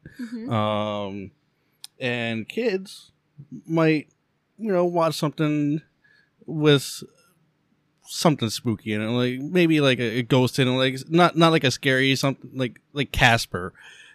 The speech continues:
Speaker 2: You'd watch something like Casper, a Friendly Ghost or something like that. Or they overhear you talking about, um,
Speaker 1: I don't know. I wanted to be a witch when I was a child.
Speaker 2: <laughs>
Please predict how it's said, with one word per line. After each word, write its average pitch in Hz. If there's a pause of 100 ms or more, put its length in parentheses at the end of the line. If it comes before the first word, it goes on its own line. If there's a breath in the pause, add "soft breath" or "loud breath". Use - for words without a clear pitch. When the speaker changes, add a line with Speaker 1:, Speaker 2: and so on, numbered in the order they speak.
Speaker 2:
You'd 120
watch 123
something 117
like 113
Casper, 123
a 120
Friendly 117
Ghost 110
or 104
something 104
like 104
that. 104 (200 loud breath)
Or 135
they 131
overhear 147
you 131
talking 127
about, 117
um, 113 (140)
Speaker 1:
I 190
don't 196
know. 175
I 180
wanted 190
to 175
be 165
a 156
witch 156
when 151
I 147
was 156
a 160
child. -
Speaker 2:
<laughs> 539